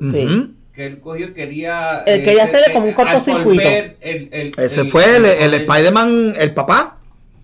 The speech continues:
Speaker 2: No.
Speaker 1: El Spider-Man de la bata, sí, es, él le enseñó a cómo usar el poder de, de electricidad.
Speaker 2: Sí, pero Spider-Punk creo que fue el que le
Speaker 3: Pero
Speaker 2: dijo,
Speaker 3: fue Spider-Punk.
Speaker 2: Tiene, no
Speaker 3: Eh,
Speaker 2: uses
Speaker 3: no usa
Speaker 2: la,
Speaker 3: los dedos,
Speaker 2: la,
Speaker 3: usa la mano,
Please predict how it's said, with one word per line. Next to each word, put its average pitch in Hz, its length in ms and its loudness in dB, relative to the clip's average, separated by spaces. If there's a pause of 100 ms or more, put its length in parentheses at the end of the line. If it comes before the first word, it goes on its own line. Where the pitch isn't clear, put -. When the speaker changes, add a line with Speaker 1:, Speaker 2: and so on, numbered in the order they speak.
(100)
Speaker 2:
No. 143 220 -6
Speaker 1:
El 139 80 2
Spider-Man 208 540 4
de 240 80 4
la 226 80 4
bata, 156 320 2
sí, 127 260 -4
es, 214 240 2
él 156 140 2
le 175 80 6
enseñó 185 420 2
a 180 80 -2
cómo 175 220 0
usar 175 260 2
el 165 80 0
poder 151 340 -2
de, 160 340 2
de 143 100 -4
electricidad. 135 640 -4
Speaker 2:
Sí, 202 200 2
pero 247 180 2
Spider-Punk 190 840 -2
creo 233 160 -2
que 240 80 -4
fue 247 140 0
el 240 60 -6
que 262 80 2
le 254 100 4
Speaker 3:
Pero 262 100 4
Speaker 2:
dijo, 262 140 2
Speaker 3:
fue 214 100 4
Spider-Punk. 147 400 -8
Speaker 2:
Tiene, 247 180 2
no 294 400 0
Speaker 3:
Eh, 262 100 2
Speaker 2:
uses 285 240 2
Speaker 3:
no 175 120 -6
usa - 80 -6
Speaker 2:
la, 202 160 2
Speaker 3:
los - 100 -4
dedos, 180 220 0
Speaker 2:
la, 165 80 -6
Speaker 3:
usa 160 200 -6
la 156 140 -4
mano, 165 220 -10